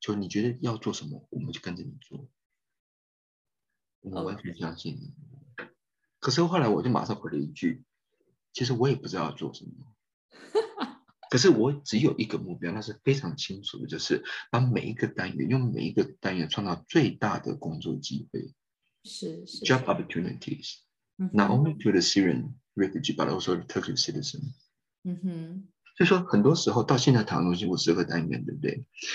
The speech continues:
Speaker 1: 我都一直在尝试，到底什么样的产业能够做出来，能够提供大量而且是好的工作机会，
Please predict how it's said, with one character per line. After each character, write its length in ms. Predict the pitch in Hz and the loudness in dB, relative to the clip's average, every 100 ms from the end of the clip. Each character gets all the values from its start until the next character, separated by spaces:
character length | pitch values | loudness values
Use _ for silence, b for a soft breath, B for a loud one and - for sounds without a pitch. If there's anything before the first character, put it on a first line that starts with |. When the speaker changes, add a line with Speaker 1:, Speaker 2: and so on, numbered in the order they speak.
| B B - | B B 2
Speaker 1:
我 100 | 107 | 6
都 80 | |
一 100 | 160 | 6
直 140 | - 156 | 6 6
在 140 | 135 | 4
尝 360 | - - - - | 4 0 -2 -2
试， 400 | - - - - _ | 0 2 0 -2 _
到 160 | 202 147 | 4 4
底 160 | - | 2
什 240 | - - - | 0 2 2
么 100 | 107 | 4
样 160 | 139 | 4
的 60 | 85 | 4
产 220 | - - | 0 -2
业 80 | 80 | 0
能 120 | 71 | 0
够 100 | 73 | -2
做 220 | - 64 | -2 -4
出 160 | - - | -4 -6
来， 300 | - - - B B | -6 -6 -8 B B
能 160 | - 110 | 0 4
够 160 | 135 - | 4 4
提 200 | - 101 | -2 -2
供 260 | 110 123 | 0 0
大 240 | 143 135 - | 2 2 2
量 240 | 85 123 | 0 -2
而 100 | 104 | -6
且 140 | 92 | -8
是 120 | 87 85 | -6 -8
好 240 | - - | -6 -8
的 120 | - | -8
工 180 | - 104 | -8 -6
作 100 | 101 | -6
机 220 | 85 95 | -6 -10
会， 320 | - 104 - | -2 0 0